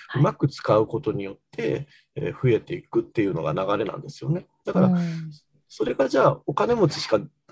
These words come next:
Speaker 2: ダメなのかっていう、い-、い-、一般的に言われるような、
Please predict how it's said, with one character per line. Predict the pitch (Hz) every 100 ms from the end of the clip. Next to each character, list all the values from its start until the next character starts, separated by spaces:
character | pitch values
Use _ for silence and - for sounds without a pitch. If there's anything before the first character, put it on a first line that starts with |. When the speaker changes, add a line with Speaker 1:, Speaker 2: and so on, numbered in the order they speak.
| -
Speaker 2:
ダ | 107
メ | 120
な | 127
の | 98 -
か | -
っ | 185 -
て | -
い | 87 120 147
う、 |
い-、 | 139 151
い-、 | 147
一 | - 147
般 | 160 160
的 | 156 -
に | 151
言 | 147
わ | 139
れ | 143
る |
よ | 151
う | 95
な、 | 92 139